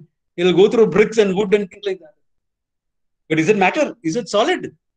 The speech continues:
<laughs> Nothing but atoms and molecules in motion. <laughs> It's all vibrations. <laughs>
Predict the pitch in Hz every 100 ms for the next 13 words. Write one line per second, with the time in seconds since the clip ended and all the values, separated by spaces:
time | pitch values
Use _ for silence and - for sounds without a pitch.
0 | _ _ _ _ _ _ _ _ _ _
1 | _ _ _ _ _ _ _ _ _ _
2 | - 190 240 214 208 240 226 220 196 208
3 | 226 226 214 214 226 240 240 233 208 220
4 | 285 254 180 _ 180 _ _ _ _ -
5 | - - 214 220 208 220 240 240 254 208
6 | 214 180 - - _ _ _ - - _